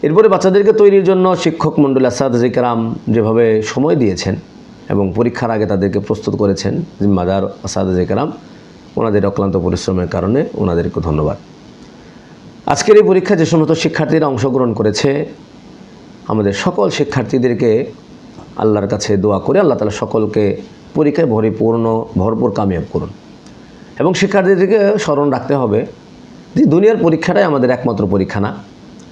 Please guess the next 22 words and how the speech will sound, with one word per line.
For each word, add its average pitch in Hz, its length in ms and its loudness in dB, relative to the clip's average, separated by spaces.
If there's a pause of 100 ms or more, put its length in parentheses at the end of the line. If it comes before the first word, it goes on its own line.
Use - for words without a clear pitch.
(160)
আমাদের 127 300 2
লক্ষ্য 123 260 0
উদ্দেশ্য 156 360 0
আখিরাতের 120 460 0
পরীক্ষায় 107 360 -2
সফল 98 300 -4
হওয়া। 80 260 -4 (920)
আর 139 140 2
এই 160 60 6
দুনিয়ার 180 300 4
পরীক্ষায় 196 760 2 (840)
সফলতা 196 500 2
অর্জন 190 600 2 (520)
আমার 139 340 0
জীবনের 185 400 2
একমাত্র 226 440 0
সফলতা 139 400 0
অর্জন 95 280 0
নয়, 82 220 -4 (560)
ভালো 131 200 2
একটা 160 180 0
সার্টিফিকেট, 156 600 0